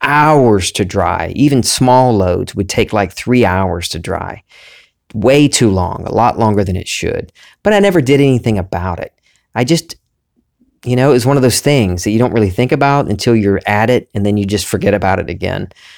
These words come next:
So that's what would happen to me. I would deal with the dryer, "Oh yeah, I need to take care of this,"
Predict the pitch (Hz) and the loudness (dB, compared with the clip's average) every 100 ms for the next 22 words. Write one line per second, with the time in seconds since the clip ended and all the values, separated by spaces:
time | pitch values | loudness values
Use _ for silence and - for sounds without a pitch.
0 | _ - - 139 - 120 - - 110 104 | _ -6 0 0 0 0 0 -2 -4 0
1 | 110 104 95 95 110 95 90 98 95 - | 0 0 0 0 0 0 -2 -4 -6 -10
2 | _ _ _ _ - 98 113 117 117 110 | _ _ _ _ -14 -2 2 4 2 0
3 | 101 101 98 98 101 95 - 113 117 113 | 0 0 2 0 -2 -4 -4 -2 0 2
4 | 107 107 101 92 98 - 98 95 95 90 | 0 0 -2 -4 -6 -6 -4 -4 -6 -8
5 | 90 - | -8 -10